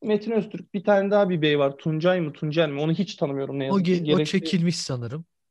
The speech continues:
Speaker 1: Ha,
Speaker 2: Çekildi.
Speaker 1: onu duymadım ben. O kadar
Speaker 2: Tuncer
Speaker 1: şeyde çıkmadı
Speaker 2: Hunca.
Speaker 1: yani. Hani, heh, haberleri falan da yani böyle vaatler, reklamlar, bir P R yapılmadı diye gördüm. Ben göremedim en azından.
Speaker 2: Doğru,
Speaker 1: Dolayısıyla
Speaker 2: evet.
Speaker 1: o beyi zaten hani ne yazık ki hiç sayamıyoruz bu seçimde. Dolayısıyla yani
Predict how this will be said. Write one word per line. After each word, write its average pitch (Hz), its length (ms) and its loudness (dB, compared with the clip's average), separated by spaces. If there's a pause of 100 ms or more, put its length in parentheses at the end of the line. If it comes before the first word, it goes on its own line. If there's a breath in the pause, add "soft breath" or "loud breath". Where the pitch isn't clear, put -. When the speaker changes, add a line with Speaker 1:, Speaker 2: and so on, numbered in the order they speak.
(200)
Speaker 1:
Ha, 175 40 -2
Speaker 2:
Çekildi. 147 280 -4
Speaker 1:
onu 196 200 0
duymadım 190 400 2
ben. 285 100 2
O 220 100 -2
kadar 220 240 2
Speaker 2:
Tuncer 165 180 4
Speaker 1:
şeyde 156 180 4
çıkmadı 151 220 -2
Speaker 2:
Hunca. 131 180 -6
Speaker 1:
yani. 147 140 -8 (100)
Hani, 147 100 -20 (340)
heh, - 80 -14 (140)
haberleri 185 440 4
falan 185 320 2
da 156 60 2
yani 147 240 -2
böyle 151 160 -2
vaatler, 151 520 0
reklamlar, 156 560 -2
bir 170 80 -4
P 185 280 0
R 214 80 -4
yapılmadı 175 480 -2
diye 135 140 -4
gördüm. 135 400 -4 (140)
Ben 165 240 4
göremedim 165 380 2
en 131 80 -4
azından. 139 420 -6 (280)
Speaker 2:
Doğru, 127 200 -8
Speaker 1:
Dolayısıyla 202 260 4
Speaker 2:
evet. 196 120 4
Speaker 1:
o 208 40 0
beyi 208 100 -4
zaten 202 320 2
hani 165 300 -4
ne 160 100 -4
yazık 147 240 -2
ki 170 100 -2
hiç - 240 -8
sayamıyoruz 139 540 -2
bu 139 40 -16
seçimde. 147 500 -6 (440)
Dolayısıyla 202 440 6
yani 208 440 4